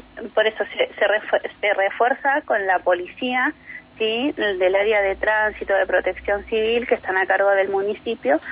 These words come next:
y, y siempre tratando de, eh,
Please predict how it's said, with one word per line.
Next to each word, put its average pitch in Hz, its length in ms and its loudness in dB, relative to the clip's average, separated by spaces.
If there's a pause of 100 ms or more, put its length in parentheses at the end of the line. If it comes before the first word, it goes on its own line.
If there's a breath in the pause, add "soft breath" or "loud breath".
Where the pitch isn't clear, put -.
(340 loud breath)
y, 190 640 2
y 196 140 -2 (440)
siempre 240 440 2
tratando 214 440 0
de, 208 360 2
eh, 254 40 -2